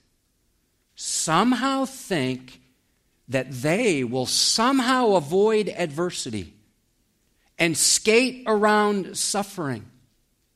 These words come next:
And unfortunately, when tough times come, some believers end up questioning God's goodness. "God, how could you do this to me?" Or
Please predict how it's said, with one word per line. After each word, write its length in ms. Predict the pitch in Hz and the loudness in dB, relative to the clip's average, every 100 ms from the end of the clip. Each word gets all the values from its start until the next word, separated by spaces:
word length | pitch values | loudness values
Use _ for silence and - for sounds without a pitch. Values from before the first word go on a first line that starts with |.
| _ _ _ _ _ _ _ - - - | _ _ _ _ _ _ _ -20 -14 0
And 100 | 196 | 2
unfortunately, 800 | 196 - 302 302 311 233 196 190 | 4 4 4 2 2 4 4 4
when 160 | 190 | 2
tough 420 | - - 269 - | 0 0 0 -2
times 540 | - - 269 269 247 254 | -8 -4 -2 0 -2 -4
come, 520 | - - 277 302 302 - _ _ _ _ _ _ _ _ | -8 -2 0 0 -4 -10 _ _ _ _ _ _ _ _
some 680 | - - - 254 254 302 277 | -4 2 4 4 6 4 4
believers 840 | 254 226 208 233 285 262 285 247 - - | 2 2 2 4 4 2 0 0 -4 -2
end 320 | 233 269 254 | 0 2 2
up 280 | 262 - - | 0 -2 -10
questioning 760 | - 247 269 - 311 277 277 | 0 2 2 0 0 2 2
God's 320 | 247 262 226 | 4 4 2
goodness. 680 | 190 262 311 262 214 - - - _ _ _ _ - | -2 -2 2 2 2 0 -10 -18 _ _ _ _ 0
"God, 180 | 254 294 | 6 8
how 180 | 269 294 | 8 6
could 220 | 330 277 | 4 4
you 100 | 330 | 4
do 240 | 330 339 | 6 6
this 260 | 339 311 - | 6 4 2
to 120 | 285 | 4
me?" 480 | 247 247 202 170 - _ _ _ _ _ _ _ _ _ - | 6 6 4 0 -12 _ _ _ _ _ _ _ _ _ 2
Or 680 | 262 311 247 240 277 269 | 6 8 6 6 4 4